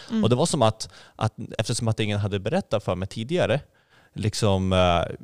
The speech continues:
Speaker 2: hur, hur det egentligen kristen tro och vetenskap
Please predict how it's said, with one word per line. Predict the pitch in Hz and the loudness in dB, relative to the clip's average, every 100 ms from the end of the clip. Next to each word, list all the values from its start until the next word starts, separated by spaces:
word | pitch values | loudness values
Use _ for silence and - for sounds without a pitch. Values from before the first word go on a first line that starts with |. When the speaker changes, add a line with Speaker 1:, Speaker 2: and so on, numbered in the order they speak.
| - - 113 | -18 -4 0
Speaker 2:
hur, | 113 107 95 - | 2 2 0 -2
hur | 117 110 104 95 | -2 0 0 0
det | 87 | 2
egentligen | 110 107 - 104 98 98 | 2 2 2 0 0 -2
kristen | 117 104 95 | -2 -2 -4
tro | 101 131 131 113 | -4 -2 2 2
och | 101 107 | 2 0
vetenskap | 107 - 95 - 113 | -6 -6 -6 -2 -2